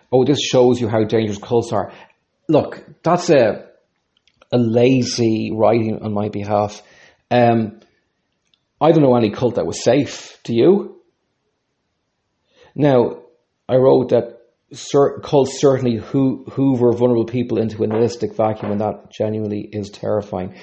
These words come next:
Look, this is why we need to be able to tell people to fuck off. Um, somebody should have told Applewhite to fuck himself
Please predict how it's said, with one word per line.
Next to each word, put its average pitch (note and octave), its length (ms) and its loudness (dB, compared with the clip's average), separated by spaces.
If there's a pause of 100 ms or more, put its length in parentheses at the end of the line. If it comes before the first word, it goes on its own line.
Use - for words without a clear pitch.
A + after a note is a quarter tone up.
(160)
Look, - 360 -4
this C#3+ 200 0
is B2+ 100 -8
why B2 160 2
we A#2 120 0
need A2+ 280 -2 (760)
to - 100 -16
be A#2+ 160 0
able A#2 400 0
to - 100 -16
tell A2+ 600 -2 (1700)
people A2+ 580 -4 (1080)
to - 80 -12
fuck - 280 0
off. - 540 -2 (680)
Um, A#2 460 0 (180)
somebody F#3+ 560 4
should - 200 -10
have A#2+ 120 0
told A#2+ 480 -4 (140)
Applewhite A#2 460 -2
to - 80 -16
fuck D#3+ 260 -2
himself C#3 640 0